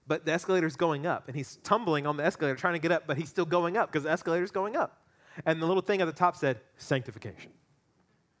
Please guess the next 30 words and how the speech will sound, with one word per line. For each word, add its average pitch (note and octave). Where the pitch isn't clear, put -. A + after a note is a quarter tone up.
I F3
thought, F3
"That A3+
is F#3
a D#3
perfect G#3
visual D#3
of C3+
what E3
the E3
Christian D#3+
life A#2+
is D#3
like." G#3
I'm D#3+
falling, G#3
I'm C#3+
stumbling, G3+
but D3+
the D3
whole F3
time, G#3
regardless E3
of E3+
my E3+
own D#3+
power, A2+
I'm A#2+
trending A2
forward. F#2+